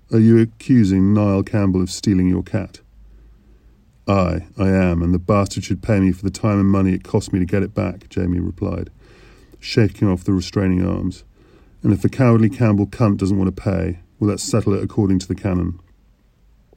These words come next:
The accompanying sneer would have curdled milk, but the Campbell remained calm, raising his hand to speak. "There is no such need for such language.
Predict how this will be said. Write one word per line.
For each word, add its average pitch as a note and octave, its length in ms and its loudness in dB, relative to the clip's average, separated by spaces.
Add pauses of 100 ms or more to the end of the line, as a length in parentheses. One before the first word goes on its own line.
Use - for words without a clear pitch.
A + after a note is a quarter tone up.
(920)
The - 80 0
accompanying A#2+ 460 4
sneer G#2+ 340 2
would F#2 100 0
have F#2 100 -4
curdled G2+ 340 0
milk, F#2+ 400 0 (640)
but G2 120 -4
the F#2+ 60 -4
Campbell G#2 380 2
remained F#2+ 600 2
calm, F2+ 540 -6 (880)
raising G2 300 2
his F#2 160 -2
hand F2+ 280 -2
to - 60 -12
speak. - 380 -10 (800)
"There D3 200 4
is F#2 140 2
no G#2 340 4
such - 300 -6
need F#2 280 0
for F#2 120 -10
such - 320 -10
language. F#2 480 -6